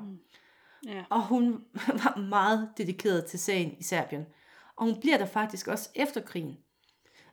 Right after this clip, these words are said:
Speaker 2: Her hjælper hun så mere med humanitære opgaver, som genforening af familier, der er blevet splittet. Og især hjælp sådan til forældreløse børn, fordi dem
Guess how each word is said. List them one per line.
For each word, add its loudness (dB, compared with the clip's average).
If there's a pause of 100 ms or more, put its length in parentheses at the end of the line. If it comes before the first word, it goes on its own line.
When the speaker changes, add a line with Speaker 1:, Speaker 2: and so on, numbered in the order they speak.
Speaker 2:
Her 6
hjælper 6
hun 0
så -2
mere 0
med -2
humanitære 0
opgaver, -2
som -6
genforening 2
af -6
familier, -4
der -4
er -4
blevet -10
splittet. -4 (400)
Og -2
især 2
hjælp 0
sådan -4
til -6
forældreløse -2
børn, -4
fordi -8
dem -6